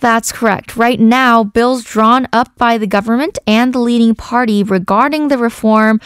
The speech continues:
of powerful government agencies are being processed by the National Assembly with no real progress for over a year.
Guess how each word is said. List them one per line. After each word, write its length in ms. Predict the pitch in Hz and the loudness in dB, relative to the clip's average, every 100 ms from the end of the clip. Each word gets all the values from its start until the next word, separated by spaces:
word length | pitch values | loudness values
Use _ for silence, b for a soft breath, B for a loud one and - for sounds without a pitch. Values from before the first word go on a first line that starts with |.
| B | B
of 180 | - 190 | -6 -6
powerful 400 | - 196 196 202 | -4 -4 -2 -2
government 480 | 196 190 190 185 185 | -2 -2 2 0 0
agencies 720 | - 196 185 180 - 151 139 - B B | 0 0 2 0 0 -4 -6 -10 B B
are 140 | - 202 | -4 -2
being 260 | 254 311 | -2 -4
processed 800 | 320 - 214 247 - - - - | -8 -4 -4 -2 -4 -4 -6 -4
by 200 | 185 180 | -2 0
the 120 | 185 | 0
National 440 | 180 190 226 233 214 | 2 2 0 -2 -2
Assembly 640 | 202 - 233 240 175 - B B - | -2 -2 -2 0 -2 -4 B B -4
with 280 | 214 214 - | -2 0 2
no 300 | 196 214 285 | 4 4 2
real 300 | 247 247 240 | 0 0 0
progress 600 | - 214 202 208 214 - | -2 -4 -2 -2 -4 -6
for 420 | - 190 180 175 | -2 0 2 0
over 280 | 190 185 180 | 0 0 -2
a 60 | 180 | 0
year. 480 | 170 175 165 196 | 0 0 0 -4